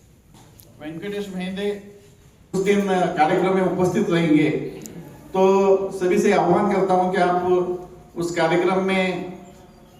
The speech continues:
अ, कवरेज कर, अ, करेंगे। और आज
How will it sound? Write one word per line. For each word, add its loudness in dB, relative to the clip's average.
अ, -4
कवरेज 4
कर, 2
अ, 4
करेंगे। 0
और 2
आज 0